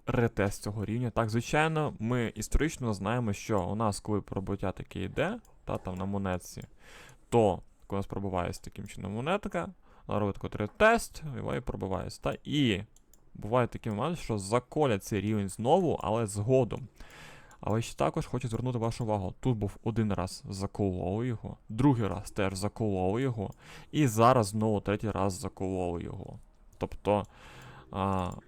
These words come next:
також існує теорія, коли якийсь рівень намагають заколоти, б'ють, б'ють, його пробивають. Ось, враховуючи, що, а, у світі, ймовірно, там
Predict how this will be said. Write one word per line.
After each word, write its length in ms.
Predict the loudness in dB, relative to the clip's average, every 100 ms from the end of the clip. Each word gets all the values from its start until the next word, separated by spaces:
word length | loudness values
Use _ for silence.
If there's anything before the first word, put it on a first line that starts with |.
| -20 -20 -20 -2
також 380 | 6 6 6 0
існує 280 | -2 -2 0
теорія, 380 | 0 2 4 2
коли 480 | 0 0 0 0 -6 -14 -16
якийсь 400 | 0 2 2 0
рівень 360 | 0 2 4
намагають 380 | 2 2 2 0
заколоти, 580 | -2 -4 0 0 -2 -6
б'ють, 340 | -4 -2 -2
б'ють, 420 | -2 0 0 0 -2
його 200 | 0 0
пробивають. 920 | 2 2 0 0 0 0 -2 -4 -12 -20 -20 -18 -20 -20 -20 -18 -16 -16 -16 -14 -4
Ось, 420 | -2 -2 -4 -10 -14 -8 -6
враховуючи, 680 | -2 -2 2 4 6 4 -2
що, 800 | -8 -6 0 2 4 4 0 -2 -8
а, 460 | -6 -4 -4 -6 -8 -10 -10
у 120 | -10
світі, 300 | -6 -6 -4
ймовірно, 580 | -2 -2 2 2 2 -2
там 280 | -4 -6